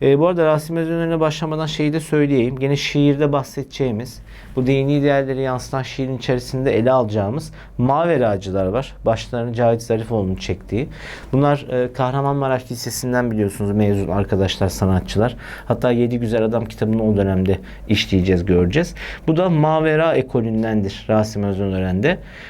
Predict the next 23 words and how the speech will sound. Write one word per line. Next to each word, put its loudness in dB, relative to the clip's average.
E, 2
onu 2
da 2
ben 2
birkaç -2
sene -4
önce -4
ölmeden 0
evvel -2
Ankara'da 0
bir 0
metroda 0
karşılaşmıştım -6
Rasim -2
Özdönören'le. 2
Evet, 2
hikayelerin 0
ana 2
konusu -4
toplumsal 0
hayat, 2
değerlerdeki 2
çözülmeler 0